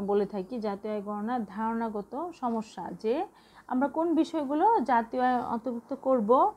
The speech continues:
বা গণনা করার সময় কোন বিষয়গুলো ইনক্লুডেড হবে, কোন উপাদানগুলো এবং কোন উপাদানগুলো হবে না। এই যে একটা কনফিউশন, এটাকে বলা হয় জাতীয় আয় গণনার ধারণাগত সমস্যা।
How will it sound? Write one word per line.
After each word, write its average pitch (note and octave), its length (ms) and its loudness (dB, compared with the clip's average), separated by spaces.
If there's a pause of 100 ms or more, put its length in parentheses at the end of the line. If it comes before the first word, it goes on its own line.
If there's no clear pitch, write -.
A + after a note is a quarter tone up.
(320)
বা A3+ 120 2
গণনা A#3+ 340 2
করার A#3+ 200 -2
সময় A#3+ 440 -2
কোন A#3 160 -2
বিষয়গুলো A3 400 -2
ইনক্লুডেড A3 520 -4 (120)
হবে, A3 420 0 (360)
কোন B3 160 -2
উপাদানগুলো A3 640 0
এবং G3+ 340 0
কোন A#3 100 -6
উপাদানগুলো A3+ 640 -4
হবে A#3 320 2
না। F3 220 -4 (420)
এই D#4+ 200 2
যে F4 100 -2
একটা E4 320 -2
কনফিউশন, C4+ 840 -2 (440)
এটাকে C#4+ 280 -6
বলা A#3+ 200 2
হয় B3 260 4
জাতীয় A3 340 0
আয় G#3+ 80 2
গণনার G3+ 360 -4
ধারণাগত G3+ 720 -6 (440)
সমস্যা। G#3+ 520 -4